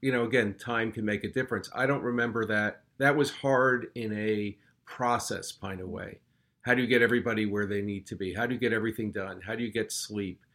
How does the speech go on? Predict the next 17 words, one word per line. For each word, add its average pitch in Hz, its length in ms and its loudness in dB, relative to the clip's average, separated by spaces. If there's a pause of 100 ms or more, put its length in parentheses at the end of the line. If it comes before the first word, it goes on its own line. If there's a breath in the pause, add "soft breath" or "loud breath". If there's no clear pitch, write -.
(300 soft breath)
How 117 160 0
do 120 60 2
you 113 120 -2
get, 107 300 -2
you 117 100 -2
know, 98 280 -6 (180)
all 107 180 -2
the 107 120 -4
different, 107 380 -4
you're 107 160 -4
learning 113 380 0
so 110 200 -4
much 104 280 -2
about 92 280 -6
whether 101 180 -4
it's, 95 260 -6
like, 92 200 -6